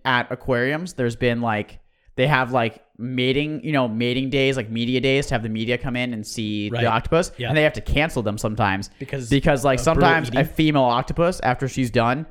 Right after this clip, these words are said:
Speaker 2: She's hungry.
Speaker 1: with the male, she'll put her tentacles in his gills and basically suffocate him.
Speaker 2: Oh,
Speaker 1: And then,
Speaker 2: no.
Speaker 1: yeah.
Speaker 2: Is she bigger than him?
Speaker 1: The male's usually bigger. The male actually usually kills the female.
Speaker 2: What?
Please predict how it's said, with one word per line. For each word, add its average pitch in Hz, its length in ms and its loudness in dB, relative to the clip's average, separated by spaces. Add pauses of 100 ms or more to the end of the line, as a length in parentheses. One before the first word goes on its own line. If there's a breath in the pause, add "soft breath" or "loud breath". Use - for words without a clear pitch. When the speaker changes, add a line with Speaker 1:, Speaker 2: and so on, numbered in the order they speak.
(160)
Speaker 2:
She's - 120 -14
hungry. - 260 -2
Speaker 1:
with 143 80 0
the 135 40 2
male, 139 340 2 (200 loud breath)
she'll 143 380 2
put - 380 2
her 165 280 4
tentacles 156 420 0
in 131 120 0
his 120 120 -2
gills 123 380 2
and 117 200 -2
basically 127 300 2
suffocate 127 540 -2
him. 85 200 -6 (120)
Speaker 2:
Oh, 160 80 -4
Speaker 1:
And 180 100 2
then, 214 80 4
Speaker 2:
no. - 140 -2 (100)
Speaker 1:
yeah. 120 260 2
Speaker 2:
Is 151 100 -2
she 214 100 0
bigger 139 240 0
than 220 120 -2
him? 277 100 -4 (920 soft breath)
Speaker 1:
The - 60 -2
male's 160 260 4
usually 131 200 2
bigger. 104 340 0
The - 80 4
male 180 200 6
actually 175 280 2
usually 139 220 -2
kills 139 200 2
the 120 80 -6
female. 110 360 -6 (180)
Speaker 2:
What? 190 260 -2